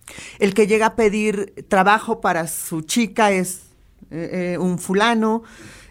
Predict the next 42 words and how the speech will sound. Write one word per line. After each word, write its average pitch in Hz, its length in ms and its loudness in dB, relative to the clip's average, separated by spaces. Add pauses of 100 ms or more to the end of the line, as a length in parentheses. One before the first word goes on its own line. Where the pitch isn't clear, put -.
(240)
Eh, 185 840 0
pues - 140 -2
era 240 140 4
una 277 160 2
niña, 415 420 0
se 247 160 -2
paró 208 520 0
ahí 339 260 -6
a, 359 120 -10 (480)
a 196 180 -4
trabajar 202 640 2 (440)
y 208 120 4
entonces 226 340 2
ella 240 140 0
empezó 226 340 -2
a - 20 2
hacer 220 200 -2
mucha 208 280 -4
amistad 196 500 -4
con, 156 580 -8 (260)
conmigo 202 580 2
porque 180 240 -8
se 175 140 -8
sentía 185 500 -4
como 185 260 -2
desprotegida. 185 960 -4 (1600)
Y 208 120 2
un 220 100 4
día 226 160 4
yo 220 160 2
le 220 120 2
dije, 202 840 0
la 202 180 4
vi 196 120 -4
como 214 260 0
preocupada, 196 720 0
triste, 196 400 -4
y - 20 -4
le 185 100 -2
digo, 180 200 -2
"¿Qué 247 100 -8
tienes?". 254 520 -6